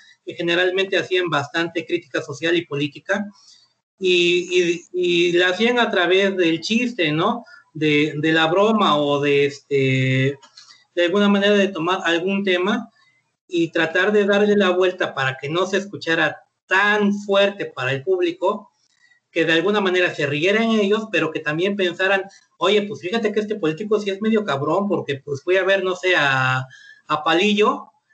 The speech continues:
y estuvo diciendo esto y esto y esto", y como que va calando, va calando a la gente. Entonces, sí, la, este, parecería que no, pero la comedia sí es una herramienta que se ocupa mucho para, este, em,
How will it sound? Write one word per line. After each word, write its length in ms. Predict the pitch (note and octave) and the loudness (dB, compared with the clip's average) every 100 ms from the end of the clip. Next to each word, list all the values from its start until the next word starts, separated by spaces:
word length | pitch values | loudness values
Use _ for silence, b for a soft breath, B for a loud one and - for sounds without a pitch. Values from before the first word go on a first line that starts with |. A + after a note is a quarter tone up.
| _ _ | _ _
y 140 | - D#3+ | -4 -2
estuvo 300 | D#3+ F#3+ G#3+ | -2 0 2
diciendo 400 | G#3 G#3+ G#3+ G3 | 2 0 0 2
esto 300 | G#3+ A3 G3+ | 0 0 0
y 100 | F#3+ | 2
esto 200 | G3+ G3+ | 0 -2
y 120 | F#3 | -2
esto", 460 | G3 G3+ B3 A#3 - _ _ _ | -2 -4 -8 -8 -12 _ _ _
y 260 | D#3 D3 B2+ | -8 -8 -6
como 240 | D3+ D3 | -6 -2
que 80 | D3+ | -2
va 440 | D#3+ D3+ C#3+ F#3 | -2 -2 -2 0
calando, 360 | A3 G#3+ A3 G#3 | 2 2 4 2
va 100 | G#3 | 2
calando 280 | G3+ G3+ G3+ | 2 2 4
a 40 | |
la 120 | F#3 | 2
gente. 320 | - A#3 G#3 D#3 | 0 -4 -2 -2
Entonces, 480 | D#3 F#3 F#3 D#3 B B B B | 0 -2 -2 -6 B B B B
sí, 280 | - B3 G#3+ | -2 0 2
la, 340 | E3 D3 C#3+ | 2 2 2
este, 640 | C#3+ C#3 _ C#3 C3+ C#3 - _ _ b b b b _ | 2 -2 _ -2 0 -2 -6 _ _ b b b b _
parecería 500 | F3 F#3+ G3+ G#3+ C#4 | 0 0 2 2 2
que 140 | C#4 A3 | 0 0
no, 160 | B3 | 0
pero 180 | G#3+ F#3 | 0 0
la 140 | F3 F3 | 0 -4
comedia 380 | E3+ G3 A#3+ | -2 0 0
sí 220 | A3+ G3+ G3 | 0 0 0
es 220 | G3+ G3+ | 0 -4
una 180 | G3 G3+ | -2 0
herramienta 680 | F#3+ E3+ D#3+ F3 E3+ G3 | 0 -2 -4 -4 -4 -4
que 100 | G3+ | -4
se 120 | D#3 | -8
ocupa 280 | D#3 - E3+ | -10 -10 -8
mucho 460 | D#3 D3 C#3 G#3 G3+ B B B B _ - | -4 -6 -4 -6 -6 B B B B _ -2
para, 380 | D#3 D#3 D3 | 0 2 2
este, 560 | C#3 C3+ - - C#3 - - | 2 0 -4 -6 -4 -4 -4
em, 480 | C#3+ C3+ B2 G#2 | -2 -2 -2 -6